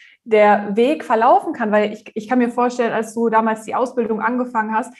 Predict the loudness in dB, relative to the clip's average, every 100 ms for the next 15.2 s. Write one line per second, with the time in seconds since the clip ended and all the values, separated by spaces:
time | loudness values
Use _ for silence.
0 | -16 -6 -4 2 2 2 -2 -2 -2 -2
1 | -18 _ 2 2 2 0 0 0 -2 -2
2 | -2 -4 -4 -4 -4 -4 -4 -2 -2 -2
3 | -2 -2 0 -2 -2 -2 0 0 0 -4
4 | 0 0 2 -4 -4 -2 -2 -4 -6 -8
5 | -4 -4 -4 -4 -6 -4 -6 -4 -8 -4
6 | -2 -2 -4 -6 -4 -2 -2 -2 -4 -4
7 | -8 _ _ -20 _ -10 -6 -6 -8 -10
8 | 0 0 2 0 0 -2 0 2 2 0
9 | -2 -2 -2 -2 -2 -2 -2 -2 -2 -2
10 | -6 -8 -10 -4 -4 -4 -8 -16 -20 _
11 | -4 0 2 4 4 2 0 -2 -2 0
12 | 0 -6 -8 -4 -2 -2 -2 -2 -2 -2
13 | -2 -2 -4 -4 -4 -4 -6 -8 -10 -2
14 | 0 2 2 2 2 2 0 2 4 4
15 | 2 -2